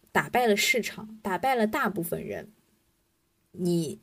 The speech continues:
能给这个社会提供别人带不来的价值。你不断地去执行这个想法，让这个想法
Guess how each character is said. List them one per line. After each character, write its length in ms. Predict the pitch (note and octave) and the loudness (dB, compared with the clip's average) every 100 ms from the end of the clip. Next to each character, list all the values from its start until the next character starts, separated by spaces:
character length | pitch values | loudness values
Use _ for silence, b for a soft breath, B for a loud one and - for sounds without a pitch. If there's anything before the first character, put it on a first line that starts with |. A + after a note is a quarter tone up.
| _ | _
能 280 | F3 F3 G#3+ | -2 2 4
给 200 | A3 A2+ | 6 4
这 120 | A#3 | 4
个 80 | A#3 | 4
社 260 | G#3+ - A#3 | 4 2 4
会 160 | A#3+ F3+ | 4 2
提 220 | - - | -4 -2
供 200 | G#3+ F3+ | 0 0
别 200 | E3+ D#3+ | -2 -2
人 120 | F3 | -2
带 240 | - A#3 | -2 -2
不 80 | F3 | -2
来 160 | E3+ - | -4 -4
的 120 | F3+ | -4
价 320 | - B3+ - | -2 -2 -2
值。 320 | - - F#3 - _ _ - | -4 -6 -6 -8 _ _ 0
你 140 | G3+ | 2
不 160 | F#3 F#3 | 2 2
断 200 | C4+ C4 | 0 2
地 60 | |
去 140 | G#3+ A3 | 0 0
执 280 | - F3 G3+ | -2 4 4
行 240 | G#3+ F3 | 4 0
这 80 | F3 | 0
个 80 | F3 | 0
想 240 | - D#3+ | -2 -4
法， 100 | E3 | -4
让 160 | E3 F#3 | -2 2
这 80 | G#3+ | 4
个 100 | G3+ | 4
想 300 | G3+ E3 E3+ | 2 -2 -4
法 340 | E3+ C3+ - | -4 -4 -8